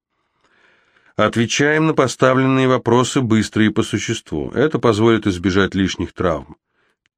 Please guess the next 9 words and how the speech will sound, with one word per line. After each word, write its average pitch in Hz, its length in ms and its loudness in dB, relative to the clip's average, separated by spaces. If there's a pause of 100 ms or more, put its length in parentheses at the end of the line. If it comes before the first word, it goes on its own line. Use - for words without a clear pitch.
(200)
«Ты!» — 127 400 2
снова 95 400 0
зашипела 90 560 -2
от 82 60 -4
злости 87 420 -4
королева. 90 560 -4 (440)
«Да 117 280 -2
я 127 360 0
тебя!» 117 680 -2